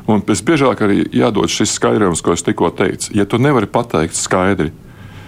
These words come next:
ā, ka tu esi pret aza-, agresoru, tātad Ukrainas pusē, un pateikt, ka Krievija agres-, ir agresors, tātad tu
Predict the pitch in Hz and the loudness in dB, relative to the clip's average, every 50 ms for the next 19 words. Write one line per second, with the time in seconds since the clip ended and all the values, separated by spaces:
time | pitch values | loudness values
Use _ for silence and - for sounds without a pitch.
0 | - - - 104 98 92 90 90 87 - - 95 - - - - 98 95 98 101 | -12 -4 0 2 2 4 4 2 2 2 0 -2 0 -2 -2 0 0 0 0 0
1 | - - 90 - - - 95 - - - 117 151 165 151 113 - - 123 - 117 | 0 -2 -2 -2 0 -2 -2 -2 -2 0 0 2 2 2 0 0 0 0 0 0
2 | 92 78 - - - - 82 82 - - - - - - - - - - - - | 0 -2 -2 -2 -2 -2 0 0 -2 -4 -6 -12 -16 -16 -18 -18 -14 -8 -4 -2
3 | 82 - - - - 127 135 - - 80 82 - - - - - 92 90 - - | 0 0 0 0 0 -2 -2 0 0 0 0 0 -2 -4 -4 -2 -2 -2 -2 -2
4 | - - - - - - - - - - - - 202 175 - 117 110 - 85 80 | -4 -4 -6 -8 -10 -12 -16 -16 -16 -10 -4 -2 -2 0 0 0 0 0 0 0
5 | - - - - - 113 104 95 85 85 80 - - - - - 101 - - - | 0 0 -2 -2 0 0 2 2 2 2 0 0 2 0 0 0 0 -2 -2 -4
6 | - 98 95 95 - 160 127 98 - - - - - - - - - - - - | -2 0 0 2 2 2 0 0 -2 -2 -4 -4 -4 -4 -6 -6 -10 -12 -14 -18
7 | - - - - - - - 104 98 - 107 90 - - 95 | -18 -18 -18 -18 -12 -4 -2 -2 0 0 0 -2 0 -2 -2